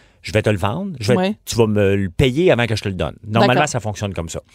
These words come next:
Speaker 1: Si j'ai pas trop confiance en mon produit ou mon produit se vend moins, je dis, Sophie,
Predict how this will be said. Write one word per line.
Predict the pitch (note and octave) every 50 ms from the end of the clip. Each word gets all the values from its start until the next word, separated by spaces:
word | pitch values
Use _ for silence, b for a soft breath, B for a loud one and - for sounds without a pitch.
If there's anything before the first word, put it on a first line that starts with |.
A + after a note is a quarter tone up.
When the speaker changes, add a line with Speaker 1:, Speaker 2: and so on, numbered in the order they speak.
| B B B B B B B B B
Speaker 1:
Si | - - D#4
j'ai | D#4+ D#4+ -
pas | - G3 -
trop | F3 E3+ D#3+
confiance | - C#3+ A#2 G#2+ - D#3 G3 A#3 - -
en | G#2+
mon | G2+ G2 G2
produit | - F#2+ G#2 F#2+ A2+ F#3+
ou | A3+
mon | G3 D3 B2+
produit | - G#2+ A#2+ G2 C3+ D#3+
se | B2 G2
vend | A2 F#2+ F2+
moins, | F#2+ G2 G#2 C3+
je | F#3+ C#3+ G2
dis, | F#2
Sophie, | - - - A2 - - E3 F3